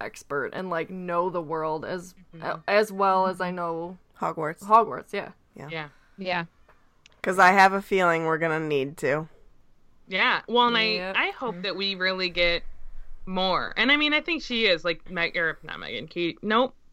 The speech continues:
Speaker 4: Tiffany said. <laughs> She's like, "I think we're gonna get Ilvermorny," and I think, I hope. I just, I like to learn, um, all of,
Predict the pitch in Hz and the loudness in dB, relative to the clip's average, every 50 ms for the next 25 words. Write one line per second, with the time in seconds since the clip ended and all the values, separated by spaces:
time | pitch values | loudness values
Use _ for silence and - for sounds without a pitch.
0 | - - - 240 - - 233 202 202 - 220 185 180 180 196 - - 285 285 - | 0 2 2 2 2 2 2 2 2 2 2 2 4 2 0 0 -2 -4 0 0
1 | - 453 - - 508 508 - - 453 392 359 - - 381 208 196 - 214 220 208 | 0 0 4 4 4 4 4 2 2 0 0 -2 -8 -10 -10 -10 -8 -10 -8 -2
2 | 196 330 320 359 339 - - 277 285 - 349 320 262 320 285 262 269 254 240 240 | -2 0 2 2 0 2 0 -2 0 0 -2 -2 -2 -2 -2 0 0 0 0 0
3 | 220 - 226 233 220 214 202 185 175 170 175 175 175 175 170 - 202 196 190 - | 0 0 -2 -2 -2 -2 -2 -2 -4 -4 -2 -4 -4 -4 -4 -6 -8 -8 -8 -12
4 | _ - - _ _ _ - - _ _ _ _ _ - 226 - - - 247 254 | _ -20 -20 _ _ _ -20 -20 _ _ _ _ _ -10 -10 -10 -4 0 2 4
5 | 294 269 196 180 - - - 262 302 302 349 254 - - - - - - - - | 4 4 2 0 -6 -8 -6 -4 -2 -2 -4 -4 -6 -12 -20 -20 -20 -20 -20 -20
6 | - - - 233 247 294 320 330 330 311 - - 294 269 247 233 226 226 226 226 | -20 -4 0 0 2 2 2 0 -2 -4 -4 -8 -8 -6 -4 -4 -4 -4 -4 -4
7 | 226 233 240 240 220 _ _ _ _ _ _ _ _ _ - 196 190 190 180 180 | -6 -8 -10 -12 -14 _ _ _ _ _ _ _ _ _ -6 -2 0 0 0 0
8 | - - 202 196 202 208 208 196 190 165 - | 4 6 6 6 6 6 6 4 4 2 -2